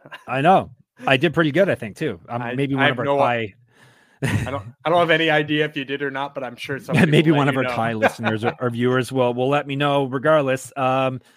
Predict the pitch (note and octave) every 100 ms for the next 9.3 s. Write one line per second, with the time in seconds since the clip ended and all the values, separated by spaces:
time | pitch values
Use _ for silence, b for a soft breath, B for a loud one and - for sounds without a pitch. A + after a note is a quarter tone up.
0 | b B2+ B2+ C#3 C3 D3 C#3+ A#2+ C3 B2+
1 | A#2 C#3+ D#3 C3+ C3+ C3+ C3 A2+ F#2+ F#3
2 | F#3 C3+ A#2 - A2 b b b - C3+
3 | A2+ A#2+ - C#3 C3 G#2+ G#2+ G#2+ - A#2
4 | G#2+ G2+ - - _ _ _ G#2 F#2+ G2
5 | F#2 - _ - C3 A#2+ C3+ A#2+ G#2+ G2+
6 | - F#3+ F3 b b _ - B2 G#2+ C#3+
7 | - D3 A#2 - G#2+ F2+ C#3+ D#3+ D#3 -
8 | A2+ A2 G2+ G#2 G2+ - F#2 F#2+ F2+ A#2
9 | C#3+ E3 C#3+